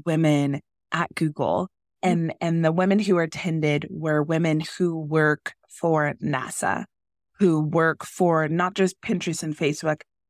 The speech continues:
Speaker 1: but for the back end analytics science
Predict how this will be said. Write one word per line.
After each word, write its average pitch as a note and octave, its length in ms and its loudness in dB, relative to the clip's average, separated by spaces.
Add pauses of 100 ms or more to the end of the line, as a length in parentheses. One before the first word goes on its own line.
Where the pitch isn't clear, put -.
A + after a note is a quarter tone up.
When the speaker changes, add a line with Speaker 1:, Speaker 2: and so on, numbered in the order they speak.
(100)
Speaker 1:
but - 200 0
for F3 140 0
the D#3 260 -4
back E3+ 320 -2
end E3 300 -2
analytics D3+ 920 -2 (100)
science - 1000 -6